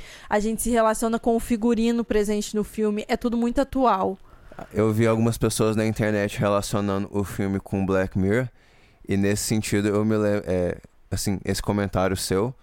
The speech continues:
Speaker 2: me a-, me associa a essa, a essa temática do filme, né? Que é, é uma coisa que a gente lamenta, incrivelmente, mas a gente sabe que não é tão in-,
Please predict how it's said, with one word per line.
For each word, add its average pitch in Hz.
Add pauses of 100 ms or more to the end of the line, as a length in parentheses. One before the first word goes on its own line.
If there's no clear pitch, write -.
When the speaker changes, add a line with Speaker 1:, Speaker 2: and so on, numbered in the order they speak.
(640)
Speaker 2:
me 104
a-, 98
me 98
associa 104
a 92
essa, 101 (340)
a 92
essa 95
temática 104
do 113
filme, 98
né? 90
Que -
é, 87 (380)
é -
uma 92
coisa 95
que -
a 95
gente 95 (500)
lamenta, 98 (420)
incrivelmente, 98
mas 101
a 98
gente 98
sabe 98
que 113 (460)
não 101
é 113
tão 107
in-, 107